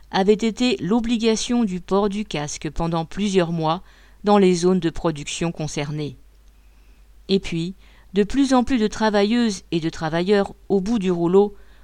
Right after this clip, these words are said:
le signalent à la médecine du travail. Il y a trois ans déjà,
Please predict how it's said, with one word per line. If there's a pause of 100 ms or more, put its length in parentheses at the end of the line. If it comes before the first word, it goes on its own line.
(100)
le
signalent (120)
à
la
médecine
du
travail. (1080)
Il
y
a
trois
ans
déjà,